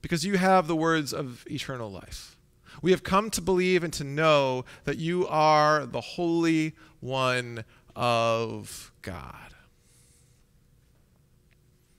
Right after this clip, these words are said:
That even when things get tough, even when it's hard, even when we don't understand why he does certain things or why he asks certain things of us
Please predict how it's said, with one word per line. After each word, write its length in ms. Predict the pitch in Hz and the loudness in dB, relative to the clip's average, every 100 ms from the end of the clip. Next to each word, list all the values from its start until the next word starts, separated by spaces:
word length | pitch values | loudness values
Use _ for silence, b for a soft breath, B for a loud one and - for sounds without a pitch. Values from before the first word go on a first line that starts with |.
| _ _ _ _ _ _ _ - | _ _ _ _ _ _ _ -12
That 140 | - | -8
even 200 | 208 196 | -4 -4
when 160 | 202 160 | -4 -4
things 240 | 175 151 | -4 -4
get 140 | 139 - | -6 -2
tough, 200 | 143 - | -2 -2
even 280 | 208 226 220 | -6 -4 -4
when 120 | 180 | -4
it's 100 | 151 | -4
hard, 640 | - 180 175 127 107 95 - _ _ _ _ _ _ _ _ _ _ _ _ _ _ _ _ _ _ _ - | -4 0 2 2 -2 -8 -12 _ _ _ _ _ _ _ _ _ _ _ _ _ _ _ _ _ _ _ -6
even 180 | 202 233 | -4 -2
when 160 | 214 | -2
we 160 | 202 196 | 0 4
don't 220 | 190 208 | 4 2
understand 680 | 185 185 165 - 180 175 170 | 0 0 0 2 2 2 4
why 160 | 175 | 4
he 160 | 170 175 | 4 2
does 240 | 165 175 | 2 2
certain 320 | - 185 175 156 | 0 -4 -4 -4
things 320 | 170 165 147 | -2 -2 -2
or 60 | |
why 160 | 156 151 | 0 2
he 120 | 156 | 0
asks 320 | 151 151 160 | 2 2 2
certain 280 | - 175 151 | -2 -4 -6
things 320 | 131 165 156 | -4 -4 -4
of 120 | 127 98 | -6 -8
us 460 | 82 - - - | -10 -12 -16 -18